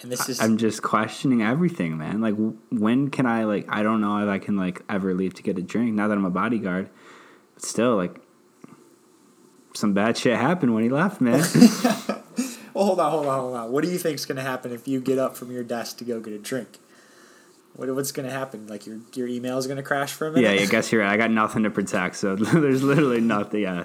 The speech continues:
Speaker 2: nothing's gonna
Speaker 1: That
Speaker 2: happen.
Speaker 1: is crazy. So, do you think he was in on it? Are we
Speaker 2: Wow,
Speaker 1: going
Speaker 2: that's a,
Speaker 1: conspiracy
Speaker 2: that's
Speaker 1: here? Do you think he
Speaker 2: wow.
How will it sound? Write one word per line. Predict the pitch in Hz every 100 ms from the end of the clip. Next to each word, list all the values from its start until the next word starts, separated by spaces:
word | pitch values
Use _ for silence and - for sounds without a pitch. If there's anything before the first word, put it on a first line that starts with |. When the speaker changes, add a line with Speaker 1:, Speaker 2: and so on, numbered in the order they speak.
| -
Speaker 2:
nothing's | 113 113 120 107
gonna | 113
Speaker 1:
That | 127
Speaker 2:
happen. | 127 127
Speaker 1:
is | -
crazy. | 92 127 131 131 127 117 101 95 101 - _ _ _ _
So, | - 110 104
do | 113
you |
think | 113 123 -
he | 123
was | 110 101 - -
in | 123 123
on | 131 151
it? | - - - 104
Are |
we | 104
Speaker 2:
Wow, | 98 104 104
Speaker 1:
going | 98
Speaker 2:
that's | 104 110
a, |
Speaker 1:
conspiracy | 139 123
Speaker 2:
that's | 127 147
Speaker 1:
here? |
Do | 135
you |
think | 110 - 113
he | - 110
Speaker 2:
wow. | 101 98 113 101